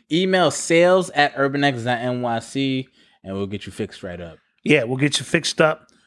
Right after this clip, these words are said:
Speaker 2: 'cause we also run you through a process.
Speaker 1: Yeah, we don't just take everybody money.
Speaker 2: We don't just take your money.
Speaker 1: 'Cause we don't, if you, you have, you have, you know, business doesn't align with what we do. 'Cause we get a lot of, you know, a lot of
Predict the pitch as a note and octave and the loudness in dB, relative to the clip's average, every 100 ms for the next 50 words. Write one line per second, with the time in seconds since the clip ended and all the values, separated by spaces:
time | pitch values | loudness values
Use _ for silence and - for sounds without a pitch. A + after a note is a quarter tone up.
0 | _ _ C3 C3 D#3+ F3 - E3 D3 D#3 | _ _ -6 0 2 2 2 0 0 -2
1 | D#3 D3 C#3+ B2+ - E3 D3 - A#2 - | -2 -2 -4 -4 0 2 2 -2 -4 -4
2 | - G#2 G#2 F#2+ G#2 B2 B2 B2 C3+ A#2+ | -4 -4 -2 -2 -2 -2 -2 -4 -4 0
3 | A#2 G#2+ G#2 G#2 F#2 E2 D3+ D#3+ D3 - | 2 2 -2 -4 -6 2 4 4 0 -2
4 | E3 C#3+ D3 C#3+ F3+ E3+ C3+ - A2+ G#2 | -2 -2 -4 2 4 4 0 -4 -4 -2
5 | F#2+ A2 B2 G#2+ A#2+ - C3 C3+ B2 A#2+ | -2 -4 -4 -4 -8 0 2 2 0 2
6 | C3 B2 A2 A#2+ A#2+ A2+ _ _ _ D3+ | 2 0 -4 -2 -2 -6 _ _ _ -4
7 | C3+ A2 G#2 A2+ G#2+ C3+ B2+ A2+ B2 A#2 | -2 -2 -6 -10 0 2 2 0 0 0
8 | A#2 A2+ A#2+ A#2 G#2+ A2+ A2+ A2 G#2+ A2+ | -2 2 2 2 -2 -6 -6 -6 -2 -2
9 | G#2+ - _ D#3+ B3 E4+ D#3 E3+ F#3 E3 | -2 -8 _ 0 4 4 4 0 2 0
10 | A2+ - _ - A3+ F3 A#2 A2 C#3 E3 | -2 -8 _ -8 -2 0 0 -4 -2 0
11 | D#3 | 0